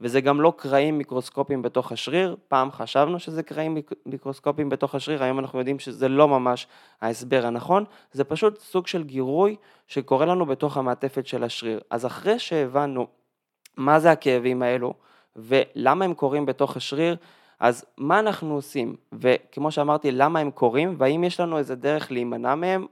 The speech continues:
או להפחית אותם? אז תראו, בגדול יש לי פתרון פנטסטי למי שרוצה למנוע את הש-, כאבי שרירים מאוחרים.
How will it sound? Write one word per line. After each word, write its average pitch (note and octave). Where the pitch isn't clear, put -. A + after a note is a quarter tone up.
או D#3+
להפחית D#3+
אותם? B2
אז D3
תראו, A3
בגדול F3
יש G3
לי F#3
פתרון D#3+
פנטסטי D3
למי C3+
שרוצה C3
למנוע B2+
את -
הש-, -
כאבי A#2+
שרירים C3
מאוחרים. B2